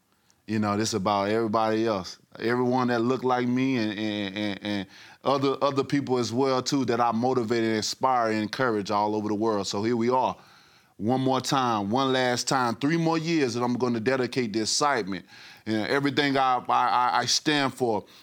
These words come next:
everything that I, I'm, I'm passionate about,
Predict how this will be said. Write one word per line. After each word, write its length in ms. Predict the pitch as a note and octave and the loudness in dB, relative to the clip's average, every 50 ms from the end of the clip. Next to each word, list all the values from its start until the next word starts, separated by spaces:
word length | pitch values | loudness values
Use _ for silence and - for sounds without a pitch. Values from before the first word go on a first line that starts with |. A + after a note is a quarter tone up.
| - - | -4 -2
everything 520 | B2+ C3 C3+ B2 G#2+ C#3 C#3 C3+ C3 B2+ | 0 0 0 0 0 2 2 2 2 2
that 180 | B2+ C3 B2 B2+ | 2 2 2 2
I, 220 | B2 B2 B2 A#2 | 2 2 2 2
I'm, 280 | G#2 A#2 A2+ G#2+ - A2 | 2 0 0 0 -2 -2
I'm 80 | A2+ G2 | -2 -2
passionate 460 | - - D3 D3 C#3 - C3+ B2 A#2+ | 0 0 0 2 2 0 -2 -2 -2
about, 440 | G#2 F#2+ A2 G#2 G#2 G2 F#2 - | 0 0 2 2 2 2 0 -4